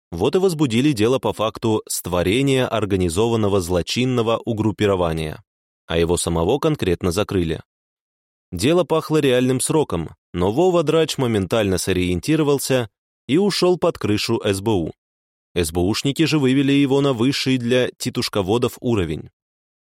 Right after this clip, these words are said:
Он начал предлагать услуги титушек непосредственно власти, администрации президента за разгон оппозиционных митингов. И деньги стал получать непосредственно из госбюджета. И вот тут,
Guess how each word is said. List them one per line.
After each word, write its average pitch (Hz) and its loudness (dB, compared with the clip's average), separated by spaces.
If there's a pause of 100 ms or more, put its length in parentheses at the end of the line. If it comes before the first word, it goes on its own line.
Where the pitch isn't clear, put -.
(100)
Он 95 0
начал 98 0
предлагать 98 -2
услуги 92 -2
титушек - -4
непосредственно 92 -2
власти, 92 -2 (300)
администрации 87 -2
президента 104 -2 (220)
за 95 -2
разгон 113 0
оппозиционных 98 0
митингов. 85 -4 (840)
И 113 2
деньги 147 2
стал 143 0
получать 143 0
непосредственно 98 0
из 90 -2
госбюджета. 87 -2 (720)
И 131 2
вот 160 0
тут, 85 -4